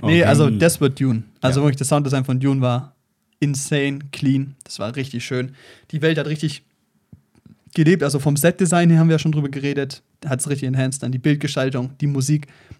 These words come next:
Speaker 1: und eben auch das Sounddesign, wenn du halt eben, du hast die Welt gespürt, weil du sie halt richtig gehört hast. Du hast diese Wüste rascheln gehört, du hast das Rauschen gehört. Das, wenn die Raumschiffe kamen, das war ein ganz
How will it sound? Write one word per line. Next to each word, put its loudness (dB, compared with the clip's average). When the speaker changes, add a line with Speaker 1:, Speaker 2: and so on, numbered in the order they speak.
Speaker 1:
und 4
eben 2
auch 0
das -2
Sounddesign, 2
wenn 4
du 0
halt 0
eben, 0
du 0
hast -2
die 0
Welt 2
gespürt, 2
weil 2
du 4
sie 0
halt -2
richtig -10
gehört 0
hast. -6
Du -2
hast -4
diese -2
Wüste 2
rascheln -2
gehört, 0
du -6
hast -6
das -8
Rauschen 0
gehört. 0
Das, -6
wenn 0
die -2
Raumschiffe 2
kamen, 4
das -6
war 2
ein 0
ganz 0